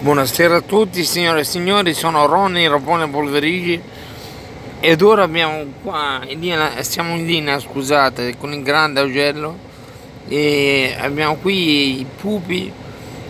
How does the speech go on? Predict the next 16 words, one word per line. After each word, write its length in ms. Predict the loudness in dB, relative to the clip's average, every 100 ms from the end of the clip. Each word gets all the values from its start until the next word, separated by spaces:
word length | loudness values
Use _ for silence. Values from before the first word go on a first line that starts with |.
| -2
e, 240 | 4 4 4
<laughs> 460 | -2 0 0 0
e 80 | -2
ci 260 | -4 -2 -2
dovrà 380 | -2 -2 -2 -2 -2 -4 -6 -20 -20 -20 -20 -14
svelare 580 | -12 -6 -2 0 2 2
una 380 | 0 0 0 0
realtà 720 | 0 -2 -4 -4 0 0 -2 -6 -16 -16 -14
sconvolgente 1080 | -8 -8 -4 -2 0 0 2 2 2 0 2
il 160 | 2 2
nostro 380 | 0 0 -2 -2
amico 340 | -2 -2 -2
Ricky 320 | 0 0 -2
Sarnagiotto. 920 | 0 0 2 0 0 -2 -4 -8 -14 -14 -18 -18 -18 -16 -16 -16 -16 -14 -14 -12 -2
Buonasera 520 | 2 4 4 4 4
Ricky, 540 | 4 0 0 -4 -4